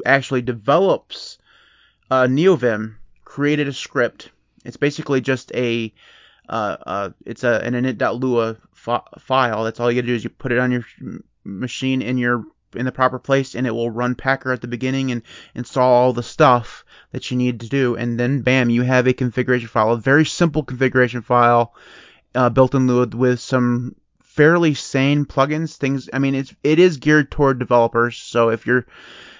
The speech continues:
not needing anything like, uh, um, Telescope or Tree Sitter or anything like that, you're probably not gonna be happy with this because it's gonna be too much for you. But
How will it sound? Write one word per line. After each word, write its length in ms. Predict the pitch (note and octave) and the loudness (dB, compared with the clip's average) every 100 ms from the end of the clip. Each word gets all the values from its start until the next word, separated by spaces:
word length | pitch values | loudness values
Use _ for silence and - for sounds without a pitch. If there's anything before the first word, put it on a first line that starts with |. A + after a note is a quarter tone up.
| - | -12
not 320 | - C#3 C#3+ | 0 2 4
needing 280 | D3 C#3+ C#3 | 4 4 2
anything 240 | C3+ C#3 C3 | 2 0 2
like, 260 | B2+ A2+ | 0 0
uh, 380 | A#2+ B2+ A#2+ A2 | 2 4 2 0
um, 320 | F#2+ A#2 A2+ | -2 -4 -4
Telescope 800 | A2 C3+ C3 B2+ - B2+ B2 A#2 | -4 2 2 2 2 4 4 4
or 420 | A#2 A#2 A2+ A2 G2+ | -2 -2 -2 -4 -8
Tree 200 | - B2+ | -6 -6
Sitter 380 | A2+ A#2 A2+ A2+ | -2 0 0 0
or 260 | A2+ A2 G2+ | 0 -4 -4
anything 360 | A#2 A#2 A2 | -6 -6 -6
like 200 | A2+ G#2+ | -4 -4
that, 140 | G#2+ G2+ | -2 -4
you're 140 | A#2 - | -6 -10
probably 380 | - B2 B2 A#2+ | -10 -8 -4 -4
not 220 | A#2 A2 | -4 -4
gonna 120 | A#2+ | -6
be 120 | A2 | -6
happy 280 | A#2+ A#2+ B2 | -6 -6 -6
with 140 | B2+ C3 | -6 -6
this 140 | C3+ | -8
because 240 | - A#2+ | -6 -6
it's 140 | G#2+ - | -6 -10
gonna 120 | B2 | -10
be 80 | A2 | -10
too 160 | - | -8
much 220 | B2 B2+ - | -6 -6 -6
for 100 | D3 | -4
you. 140 | D3 | -4
But 300 | A#2+ B2 A#2 | -2 -2 -2